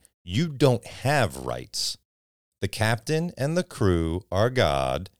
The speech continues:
and you get to get to your destination safely because of their efforts. And anything that they have to do to ensure the safety of that flight,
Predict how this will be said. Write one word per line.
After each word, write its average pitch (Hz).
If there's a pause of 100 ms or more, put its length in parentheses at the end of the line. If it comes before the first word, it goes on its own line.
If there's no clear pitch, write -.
(360)
and 90
you 90
get 117
to 104
get 98
to -
your 104
destination 95
safely 87
because 82
of 73
their 76 (320)
efforts. - (240)
And 92
anything 165
that 156
they 147
have 131
to 123
do 107
to -
ensure 82
the 80
safety 107
of 104
that 104
flight, 107